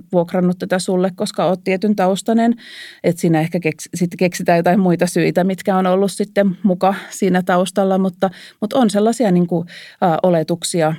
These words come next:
eri taustaisista ihmisistä, jotka vaikuttaa siihen päätökseen. Mutta tota, mut meillä on kuitenkin siitä sellaista tutkimustietoa, että on niinku ihan, ö, tota, testattu, että on ollut niinku, ö, kantasuomalainen hakija ja sitten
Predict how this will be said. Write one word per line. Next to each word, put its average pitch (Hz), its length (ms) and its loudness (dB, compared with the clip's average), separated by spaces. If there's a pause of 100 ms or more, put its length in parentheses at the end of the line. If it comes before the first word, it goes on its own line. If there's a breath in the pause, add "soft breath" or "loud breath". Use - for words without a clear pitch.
eri 170 180 2
taustaisista 180 600 -2
ihmisistä, 190 480 -2
jotka 175 220 -4
vaikuttaa 170 500 -4
siihen 208 280 -4
päätökseen. 185 600 -2 (600 loud breath)
Mutta 180 280 2
tota, 170 400 0
mut 190 160 -2
meillä 240 180 4
on 208 60 0
kuitenkin 226 400 0
siitä 202 440 0 (120)
sellaista 190 600 0
tutkimustietoa, 254 840 2
että 220 120 -2
on 220 80 4
niinku 202 340 -2
ihan, 202 280 2
ö, 180 640 -2
tota, 180 360 0 (140)
testattu, 175 600 -2 (440 loud breath)
että 175 180 0
on 175 120 4
ollut 160 280 0
niinku, 170 380 -2
ö, - 580 -4
kantasuomalainen 175 800 2
hakija 170 380 0
ja 156 140 0
sitten 170 480 0